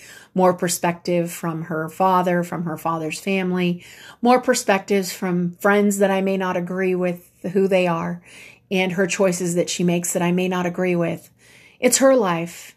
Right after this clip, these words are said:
and I want to give her the space to live it so that we can both continue to want to be the best version of ourselves today than we were tomorrow, than we were yesterday,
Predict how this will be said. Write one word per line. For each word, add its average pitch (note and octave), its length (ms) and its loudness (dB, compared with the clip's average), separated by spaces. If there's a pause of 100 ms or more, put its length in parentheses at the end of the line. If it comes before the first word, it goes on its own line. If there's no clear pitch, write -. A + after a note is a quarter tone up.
and F#3+ 140 -4
I G3 80 2
want F#3+ 140 0
to F#3+ 60 -4
give F#3 120 0
her F#3 80 -2
the F#3 100 -8
space F3+ 360 -2
to - 100 -4
live F3 260 0
it A3 260 -4 (460)
so - 180 -2
that F#3 140 2
we G#3 140 2
can F#3 280 0
both F#3 520 0
continue E3+ 720 -2 (340)
to F#3 120 2
want F3 260 4
to G3 60 2
be F3 380 0
the F3 160 -6
best F3 480 0
version G3+ 340 2
of G#3 100 0
ourselves G3+ 380 0
today F#3+ 760 0 (1000)
than F3+ 160 4
we F3 120 4
were E3 220 0
tomorrow, E3+ 580 -4
than F3 240 2
we F3 100 4
were F3+ 180 4
yesterday, F3 680 -2